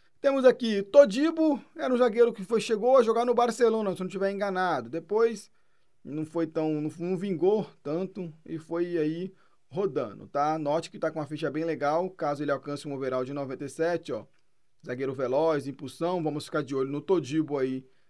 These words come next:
também, caso ele alcance um overall de no mínimo aí noventa e sete. E pra fechar, temos aqui o Bakayoko, vinte anos, jogador belga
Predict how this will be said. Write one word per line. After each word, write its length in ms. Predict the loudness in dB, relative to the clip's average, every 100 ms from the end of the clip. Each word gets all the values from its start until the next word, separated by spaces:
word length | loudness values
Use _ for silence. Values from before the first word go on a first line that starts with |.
| _
também, 500 | -6 0 0 0 -4 -6
caso 320 | 0 2 2
ele 80 | 0
alcance 400 | -2 -2 -10 -10
um 60 | -8
overall 360 | -4 -4 -4
de 120 | -6 -6
no 100 | -6
mínimo 300 | -6 -6 -8
aí 100 | -8
noventa 380 | -8 -8 -10
e 40 | -12
sete. 440 | -8 -8 -10 -16 _ _ _ -12
E 60 | 0
pra 180 | 4
fechar, 360 | 6 6 8 4
temos 280 | 4 0 2
aqui 200 | 0 -2
o 80 | -2
Bakayoko, 1040 | 2 2 0 -2 4 6 4 0 -6 -6 -8 -10
vinte 320 | -8 -6 -4
anos, 320 | -4 -4 -4
jogador 340 | -4 -2 -2
belga 540 | -4 -2 -2 -2 -4